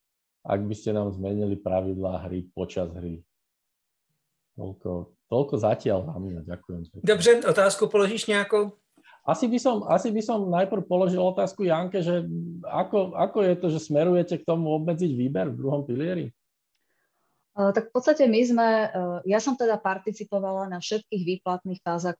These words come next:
Speaker 3: ktoré sa doteraz zmenili od roku dvetisícpäť aj s Marekom vlastne. My sme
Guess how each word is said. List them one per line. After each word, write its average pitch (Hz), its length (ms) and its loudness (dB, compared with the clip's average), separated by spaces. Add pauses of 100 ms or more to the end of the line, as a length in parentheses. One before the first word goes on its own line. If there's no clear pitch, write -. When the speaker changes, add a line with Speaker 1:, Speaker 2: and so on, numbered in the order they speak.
Speaker 3:
ktoré 175 80 2
sa 170 160 -2
doteraz 170 400 -2
zmenili 170 400 -2
od 165 80 -2
roku 165 240 -4
dvetisícpäť 165 840 -2 (120)
aj 160 80 -2 (160)
s 160 160 -12
Marekom 160 480 -4
vlastne. 185 640 -2 (320)
My 185 160 0
sme 180 160 6